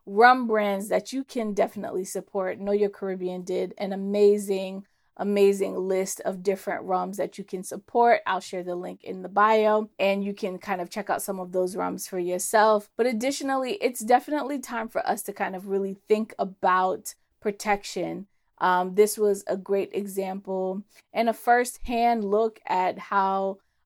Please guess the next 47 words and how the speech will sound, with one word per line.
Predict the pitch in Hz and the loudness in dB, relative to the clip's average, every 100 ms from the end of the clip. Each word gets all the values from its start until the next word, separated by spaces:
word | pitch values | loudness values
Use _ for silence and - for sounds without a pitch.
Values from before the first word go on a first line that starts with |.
| _ | _
um, | 185 185 - | 0 0 0
lack | 196 202 214 - | 4 6 6 2
of | 214 - | -8 -6
protection | 196 196 180 - 190 185 | -8 -4 -4 -4 -8 -4
leads | 190 226 - | -2 -2 -4
to | - 175 | -6 -6
appropriation. | - 170 175 165 170 180 - 180 - | -4 -6 -4 -6 -4 -6 -8 -10 -6
And | 208 208 | -4 6
while | 220 233 | 8 8
we | 247 | 4
might | 233 220 - | 2 2 0
not | 214 202 196 | -4 -6 -6
want | 202 196 | -10 -10
to | 202 | -14
commoditize | - 202 220 277 285 262 202 190 190 208 _ _ _ _ | -12 -6 0 2 2 2 2 4 2 -2 _ _ _ _
the | 196 | -6
cultural | - 208 202 175 - | 2 2 2 -4 0
practices, | 262 285 285 214 - 185 185 196 _ _ _ | 4 4 4 -6 -2 -2 -2 -6 _ _ _
legal | 214 262 254 - | -6 0 4 4
action | - 196 202 - 202 190 196 - | 4 2 0 -4 -6 -6 -10 -10
might | 196 196 | -4 -2
be | 208 202 | -2 -8
the | 190 - | -10 -8
only | 196 202 | -6 -4
way | 190 185 | -2 -4
to | 202 - | -6 -12
protect | 190 190 180 - - 226 - - | -10 -10 -10 -14 -6 -6 -6 -12
it. | - - - _ _ | -14 -16 -20 _ _
I | 214 | -6
think | 214 254 254 - | 4 4 4 4
this | 214 214 | 4 4
isn't | 240 220 220 | 0 2 2
the | 214 | 2
first | 202 208 208 | 4 2 4
time | 196 190 190 | 2 2 2
that | 190 - | -2 -2
we've | 208 | -4
seen | - 285 262 | -4 -4 -2
this. | 247 233 - | 2 0 -2
It's | 202 | -4
definitely | 190 190 190 185 196 | -4 -4 -8 -8 -4
not | 196 165 | -4 -4
going | 196 190 | -8 -8
to | - | -8
be | 190 | -6
the | 180 185 | -4 0
last. | 190 196 208 208 - | 6 6 6 4 -2